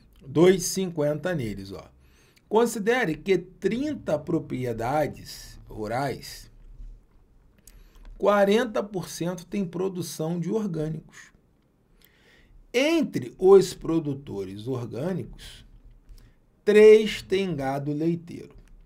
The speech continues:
No grupo de produtores orgânicos, qual o percentual de criadores de gados leiteiros? Então,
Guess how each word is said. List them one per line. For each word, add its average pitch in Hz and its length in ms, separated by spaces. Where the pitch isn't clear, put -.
No 247 340
grupo 208 580
de 196 200
produtores 170 920
orgânicos, 160 840
qual 208 300
o 202 40
percentual 165 1000
de 127 200
criadores 123 840
de 117 200
gados 98 600
leiteiros? 113 640
Então, 226 380